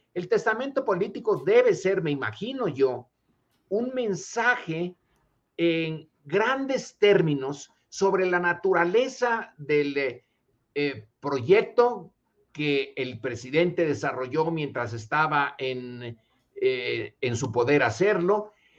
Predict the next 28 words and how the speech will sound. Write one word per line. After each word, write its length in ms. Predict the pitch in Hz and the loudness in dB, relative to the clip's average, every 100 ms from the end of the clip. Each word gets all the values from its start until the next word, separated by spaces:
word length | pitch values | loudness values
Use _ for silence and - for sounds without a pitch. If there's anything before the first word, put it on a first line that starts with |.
| _ _ | _ _
y 300 | - 190 202 | -6 -2 0
sugerirle 1400 | 180 - - 202 196 - 180 175 247 269 370 151 110 110 _ _ _ - | -2 -4 -2 4 4 6 4 2 0 2 4 4 2 -6 _ _ _ 0
al, 600 | 139 135 131 127 127 127 | 4 6 4 0 -2 -6
eh, 300 | 123 113 104 110 _ _ | -6 -6 -10 -14 _ _
a 160 | 151 151 | 4 4
la 160 | 151 | 2
sociedad 600 | 156 160 175 170 214 240 | -2 0 2 6 6 6
en 120 | 220 | 2
general 600 | 151 143 131 120 123 143 - _ _ _ _ _ _ | -2 -2 0 0 0 -4 -12 _ _ _ _ _ _
algunas 680 | 160 165 156 220 247 233 - | 2 2 0 -2 0 -2 0
cosas 500 | 196 185 196 196 - | 0 2 2 0 0
que, 300 | 180 185 - | 0 0 -4
según 600 | - 156 113 120 202 240 | -8 -6 -2 4 6 4
su 160 | - 226 | 4 2
experiencia 960 | - - 170 151 151 143 - 175 160 | 2 0 0 2 0 0 2 0 0
y 200 | - 139 | -6 -8
según 540 | 113 113 107 123 226 247 | -8 -8 -4 0 0 2
el 140 | 214 | -2
proyecto, 720 | - 185 151 151 147 180 180 | 0 -2 0 -2 -2 -4 -4
deben 540 | 120 117 160 156 147 139 | -6 4 8 8 6 2
de 100 | 131 | 0
hacerse. 560 | 110 127 110 - 104 - _ | 0 -4 -6 -10 -16 -18 _
Vamos 300 | 151 220 226 | 2 2 2
a 80 | 190 | -2
poner 220 | 175 185 | -2 0
un 140 | 190 170 | 0 0
ejemplo, 480 | 170 175 160 160 - _ _ _ | -2 -4 -4 -6 -6 _ _ _
mm, 280 | 156 160 | -6 -4